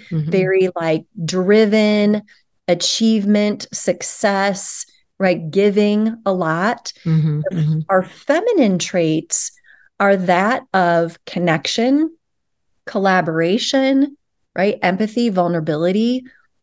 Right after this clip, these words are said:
Speaker 2: um, creativity, actually receiving,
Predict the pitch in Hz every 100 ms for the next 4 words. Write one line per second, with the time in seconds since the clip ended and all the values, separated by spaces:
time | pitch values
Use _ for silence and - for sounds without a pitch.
0 | - 196 170 - - - 208 214 240 202
1 | - - - 160 185 208 247 285 294 _
2 | _ - 180 - 214 202 185 170 165 -
3 | - - 165 165 175 233 269 302 285